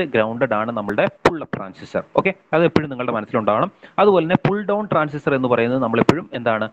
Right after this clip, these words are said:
Parallel ആയിട്ടായിരിക്കും നമ്മളുടെ transistor connect ചെയ്തിരിക്കുന്നത്. എൻ മോസ് transistor നമ്മൾ connect ചെയ്യുന്നത് parallel ആയിട്ടായിരിക്കും. അപ്പം ഇങ്ങനെ ഈ രണ്ട് കാര്യങ്ങളും നിങ്ങളുടെ മനസ്സിലുണ്ടായിട്ട് വേണം നിങ്ങൾ അടുത്തതിലേക്ക് പോകാൻ. നിങ്ങളുടെ pull down transistor, parallel ട്ര-, എൻ മോസ് transistor, pull up ട്രാൻസിസ്റ്റേഴ്സ്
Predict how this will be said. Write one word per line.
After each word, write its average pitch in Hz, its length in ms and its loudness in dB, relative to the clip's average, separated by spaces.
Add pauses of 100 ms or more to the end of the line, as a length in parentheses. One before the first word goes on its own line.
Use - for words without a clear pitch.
(380)
Parallel 190 420 2
ആയിട്ടായിരിക്കും 139 480 -4
നമ്മളുടെ 117 260 0 (140)
transistor 113 520 -4
connect 95 220 -4
ചെയ്തിരിക്കുന്നത്. 90 400 -6
എൻ 110 140 -4
മോസ് 123 180 0
transistor 120 400 -2
നമ്മൾ 117 200 0
connect 117 220 -4
ചെയ്യുന്നത് 139 240 2 (580)
parallel 107 420 -2
ആയിട്ടായിരിക്കും. 87 460 -8 (340)
അപ്പം 247 140 4 (340)
ഇങ്ങനെ 226 200 2 (140)
ഈ - 20 0 (100)
രണ്ട് 185 240 -2
കാര്യങ്ങളും 151 420 2
നിങ്ങളുടെ 131 280 2
മനസ്സിലുണ്ടായിട്ട് 117 800 -2
വേണം 127 200 -2
നിങ്ങൾ 104 140 -6 (140)
അടുത്തതിലേക്ക് 95 520 -4
പോകാൻ. 123 160 -2 (380)
നിങ്ങളുടെ 101 340 -2
pull 135 220 6
down 131 140 0 (100)
transistor, 120 460 -2 (180)
parallel 117 400 -2 (300)
ട്ര-, - 160 -2 (120)
എൻ 110 160 0
മോസ് 120 200 -6
transistor, 123 400 0 (100)
pull 123 180 0
up - 140 -4
ട്രാൻസിസ്റ്റേഴ്സ് 110 560 -2